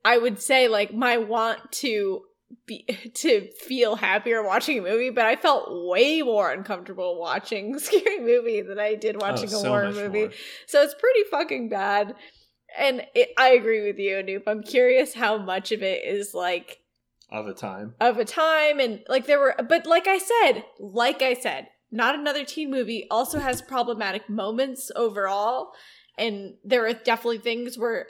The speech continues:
Speaker 1: that are absolutely cringeworthy, but, like, this movie felt like the entire movie was cringe, except for a few bits, and so it makes me feel like it's not necessarily that it's a movie of the time. There were going to be cringe bits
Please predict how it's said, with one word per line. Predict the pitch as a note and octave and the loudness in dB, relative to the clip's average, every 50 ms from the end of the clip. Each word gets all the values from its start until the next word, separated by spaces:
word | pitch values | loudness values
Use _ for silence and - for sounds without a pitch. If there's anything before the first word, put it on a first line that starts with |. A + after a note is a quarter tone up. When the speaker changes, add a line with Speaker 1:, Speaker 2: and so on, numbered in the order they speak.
| G#3 G#3+ | -6 -4
Speaker 1:
that | A#3+ G3+ | -4 -2
are | G#3 G#3 F#3+ - - - | -2 -4 -4 -6 -2 0
absolutely | - - A#3+ A3+ - - B3+ A3+ E3+ - - | 2 2 2 0 -2 -2 -2 -2 -2 -4 -6
cringeworthy, | - A3+ G#3 G#3 A3 - - B3 B3+ C4 B3+ D4 D4+ A#3+ | -6 -6 -6 -6 -8 -4 -2 0 0 -2 -2 -6 -8 -6
but, | A#3 A3+ E3 | -4 -4 -2
like, | G3+ A3+ A3 - | -2 -4 -4 -6
this | D4+ D#4+ - | -10 -6 -4
movie | F#4 F#4+ E4+ D#4+ C#4 | -4 -2 -2 -4 -8
felt | B3+ - - A3+ G#3+ F#3+ - - | -6 -4 -4 -2 -2 -4 -4 -4
like | G#3+ G#3+ G#3+ G#3+ | -6 -6 -6 -6
the | G#3+ A#3+ A#3+ | -8 -6 -6
entire | A3 G3+ - - - C4 D4 D4+ D4+ C#4+ C4+ B3+ | -8 -8 -12 -12 -8 -4 -2 -2 0 0 0 0
movie | A#3 G#3+ G#3+ B3+ C#4 D#4 C#4+ C4+ C4 | 0 0 0 -2 -2 -4 -4 -6 -6
was | G#3+ F3+ G3+ F#3 - | -6 -6 -8 -10 -10
cringe, | - - F3+ E3 E3+ F3+ G3 F#3 - - | -10 -8 -8 -8 -8 -10 -12 -14 -8 -6
except | - A#3 A3 - - - - - - C#4 C4 - - - - | -6 -6 -6 -8 -12 -12 -12 -2 0 0 0 0 -2 -4 -2
for | A#3+ A3+ G#3+ | -2 -2 -2
a | G#3 | -2
few | G#3+ - - G3+ F#3+ F#3+ | -6 -8 -10 -8 -8 -8
bits, | F#3+ F#3+ F#3 E3+ C3 D#3 G3+ - - - | -6 -6 -8 -6 -6 -8 -10 -12 -12 -10
and | - A#3 G#3+ | -8 -8 -4
so | - B3 A#3+ | -2 -2 -2
it | A#3+ G3+ | 0 0
makes | B3 C4 B3+ - | -2 -2 -2 -4
me | F4+ E4+ E4 | -8 -8 -4
feel | - C4 B3+ B3+ | -2 -2 0 0
like | G#3+ G#3+ G#3+ G#3 - - - - - _ _ _ _ _ _ | 0 -2 -2 -6 -10 -18 -20 -20 -20 _ _ _ _ _ _
it's | - B3+ B3 - | -4 -4 -2 -4
not | A#3+ B3+ A#3+ A#3 A3+ | -4 -4 -4 -4 -2
necessarily | A#3+ A#3+ A#3+ - B3 A#3 - C4+ A#3+ B3 B3 B3 A3 | -4 -4 -4 -6 -8 -6 -2 0 0 2 2 2 0
that | G3+ G3 G3+ | 0 -2 -6
it's | G3 G3 A#3 | -8 -8 -6
a | A3+ | -4
movie | A#3 A3 G#3+ - G3 F#3 | -2 -2 -2 -2 -4 -8
of | F3+ F#3+ | -10 -10
the | G3 | -14
time. | F#3+ - G#3+ E3 C3 C#3+ E3+ G3+ | -10 -8 -8 -6 -6 -10 -4 -2
There | A#3+ B3 A#3+ | 0 2 2
were | A#3 A#3 | 2 0
going | A#3 G3+ C4 C4 C4+ C4 C4 B3 | 0 2 2 4 4 4 2 -2
to | G#3+ A3 | -4 -6
be | A3 A3+ G#3 | -8 -8 -8
cringe | - - A#3 G#3 F#3+ F#3 E3 - - | -6 -6 -6 -6 -6 -10 -14 -14 -10
bits | - F#3+ E3+ E3 - - - - - | -10 -8 -8 -10 -12 -14 -14 -14 -16